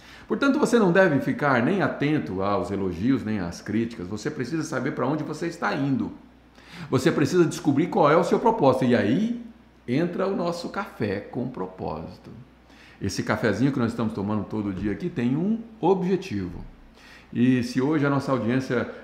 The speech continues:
não é lá das ma-, das melhores, mas o meu entendimento é que se apenas uma única pessoa eu conseguir ajudar a encontrar o seu propósito, pode ter valido a pena.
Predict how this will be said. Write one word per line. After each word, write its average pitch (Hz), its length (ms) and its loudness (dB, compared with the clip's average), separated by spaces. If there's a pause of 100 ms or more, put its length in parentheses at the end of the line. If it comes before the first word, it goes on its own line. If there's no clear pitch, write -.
não 139 200 6
é 139 120 6
lá 123 200 6
das 110 280 4
ma-, 104 160 2 (100)
das 110 320 2
melhores, 101 720 2 (300)
mas 131 580 0 (120)
o 120 100 0
meu 147 180 6
entendimento 139 540 2
é - 20 -2
que 127 100 -2
se 127 140 -4
apenas 151 520 0
uma 214 240 4
única 302 580 4
pessoa 113 720 2 (600)
eu 113 120 0
conseguir 113 760 -2
ajudar 92 720 -4
a 101 100 -8
encontrar 101 520 -4
o 180 40 -6
seu 180 140 -8
propósito, 101 600 -6 (800)
pode 80 240 -8
ter 80 140 -6
valido 87 320 -6
a - 20 -6
pena. 71 380 -12